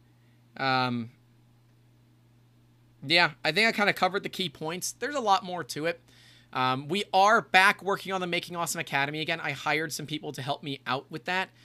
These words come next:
So that will be something coming soon. So if you want to get, like, step by step by step by step from me, so, like, if you don't like my voice,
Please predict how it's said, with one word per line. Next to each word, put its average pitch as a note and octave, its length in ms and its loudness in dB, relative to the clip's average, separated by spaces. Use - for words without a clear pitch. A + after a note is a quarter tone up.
So - 200 0
that G3 260 4
will F#3 180 2
be F#3+ 120 -2
something E3+ 320 -6
coming D3+ 320 -6
soon. D3 360 -6
So D#3 140 -4
if C3 100 -6
you D#3 120 -6
want F3 260 -4
to E3 100 -6
get, D3+ 360 2
like, C3+ 420 0
step - 520 0
by E3 160 4
step E3 420 0
by D3 160 2
step - 420 -2
by D3 140 2
step - 420 -2
from B3+ 220 4
me, A3 300 4
so, F3+ 260 0
like, E3 360 2
if E3 180 -2
you F3+ 140 -6
don't F3 380 0
like D#3+ 360 0
my D3 180 -2
voice, C#3+ 600 -2